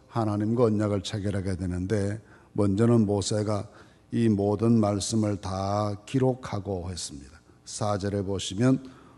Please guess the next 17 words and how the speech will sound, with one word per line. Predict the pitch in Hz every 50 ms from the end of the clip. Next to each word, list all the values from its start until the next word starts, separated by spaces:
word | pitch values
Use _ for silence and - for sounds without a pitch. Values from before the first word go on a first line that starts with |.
| - _
모세가 | - 107 104 101 92 - 110 104 104 101 98
여호와의 | 98 101 101 104 104 104 104
모든 | 101 95 98 98 98 101 110 113 123
말씀을 | 135 135 117 98 98 98 98 - - 117 113 123 127
기록하고 | 117 - - 127 120 120 110 - - - 95 87 92 95 90 85 90 -
했습니다. | - - - - - 92 - _ _ _ - - - - - - - - _ _ -
기록했다는 | - 147 143 156 160 151 - 151 139 143 - 135 131 131 131
건 | 127 127 123 113
일종의 | 113 123 120 - 135 135 131 123
사람과 | 120 - 127 123 123 131 135 143 143 139 147 143 139
사람 | 120 127 120 120 120 127 123 127
사이에 | 117 - 127 123 123 123 120 120 120 117 113 110 - - - - - - - _ -
문서로 | - 113 120 120 120 110 - 143 156 165 151 131
어떤 | 120 113 - 135 131 135 131
계약을 | - 120 113 113 113 117 127 113
체결하는 | - - 120 113 104 117 113 110 107 104 107 107
것처럼 | 101 104 95 - - 123 131 135 123 117 113 104 92